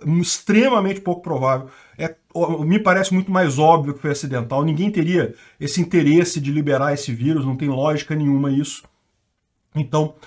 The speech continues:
de novo, mas, é, mas eu não vou fazer, fazer o que a Globo fez aqui, dizer que não, que só tem a possibilidade de acidental. E detalhe, eles não falam da,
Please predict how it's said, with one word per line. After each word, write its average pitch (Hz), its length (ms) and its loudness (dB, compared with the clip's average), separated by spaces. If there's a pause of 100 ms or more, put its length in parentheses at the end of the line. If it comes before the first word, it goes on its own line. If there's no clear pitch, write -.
(440)
de 175 180 0
novo, 143 380 2
mas, 139 260 0
é, 139 280 -4
mas 139 160 -4
eu 165 60 4
não 175 120 2
vou 165 140 0
fazer, 165 360 2
fazer 156 200 2
o 160 40 0
que 160 100 -2
a 147 40 0
Globo 143 240 -2
fez 147 180 -2
aqui, 151 140 -4
dizer 147 140 -2
que 160 100 -2
não, 160 220 6
que 180 280 -8
só - 140 0
tem 185 180 0
a 190 40 2
possibilidade 175 320 -2
de 175 60 -2
acidental. 175 420 -4
E 170 60 -4
detalhe, 160 460 0
eles 156 160 -2
não 208 160 -2
falam 175 540 -2 (500)
da, 139 800 2